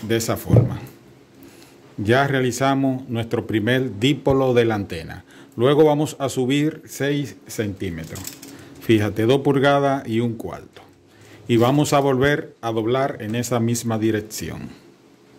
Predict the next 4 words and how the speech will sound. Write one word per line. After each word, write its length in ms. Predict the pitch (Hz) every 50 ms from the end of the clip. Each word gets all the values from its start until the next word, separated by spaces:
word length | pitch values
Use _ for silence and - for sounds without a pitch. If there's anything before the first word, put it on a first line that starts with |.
| - - - - - - - - - - - - - - - - - - - - - - - -
Ok, 220 | 120 107 104 - 139 139 147 147 - -
acá 260 | - 135 - 113 110
lo 120 | 107 107 104
tenemos. 580 | - 95 82 78 - 76 - - - - -